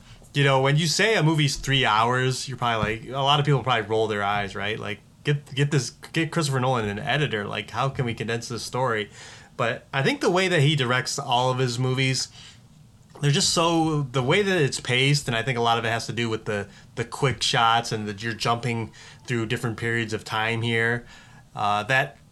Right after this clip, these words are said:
I was never bored throughout the entire movie. It just kept going and going and going, and I was just enthralled.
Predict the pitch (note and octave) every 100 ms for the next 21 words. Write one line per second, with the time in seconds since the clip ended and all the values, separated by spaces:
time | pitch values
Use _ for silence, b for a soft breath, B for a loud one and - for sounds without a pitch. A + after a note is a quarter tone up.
0 | - - D3 F#3+ F3+ G3 D#3 B2+ D3 C#3
1 | B2+ A#2 A#2+ A2 C#3 A#2+ G#2+ C3 G#2 G2
2 | - C#3+ D3 C#3+ B2+ G2 B2+ C3+ B2 G#2+
3 | G#2+ C3 B2 A2 A2 B2+ A#2 G#2+ B2+ B2
4 | A2 A2+ G2 - A2+ A#2 G#2+ G2+ G2+